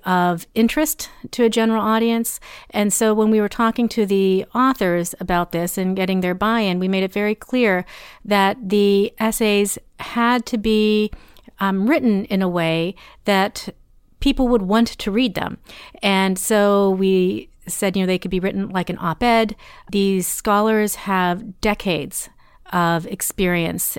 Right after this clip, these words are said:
and they are the experts on these topics. And so we wanted them to distill those decades of knowledge and present the answers to the questions that they were writing on in a way that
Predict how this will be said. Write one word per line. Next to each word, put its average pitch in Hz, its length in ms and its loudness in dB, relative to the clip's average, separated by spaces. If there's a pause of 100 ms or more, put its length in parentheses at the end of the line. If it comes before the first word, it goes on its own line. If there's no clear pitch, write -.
and 175 260 -4
they 185 140 0
are 180 260 0
the 180 200 -2
experts - 720 -8
on 170 160 -2
these 165 180 -4
topics. - 560 -6 (400)
And 185 560 -2
so 196 400 2
we 196 140 2
wanted 214 240 0
them 196 140 0
to 185 60 -4
distill 202 640 0
those 175 220 -2
decades 180 520 -4
of 170 160 -10
knowledge 175 540 0 (400)
and 180 560 0 (320)
present 202 720 -2
the 190 160 -2
answers 208 380 0
to 196 100 -6
the 175 80 -6
questions 202 560 -2 (200)
that 190 160 -6
they 180 120 -2
were 180 140 -2
writing 233 340 0
on 170 300 -2
in 185 220 -2
a 180 40 0
way 180 400 0
that 170 340 -4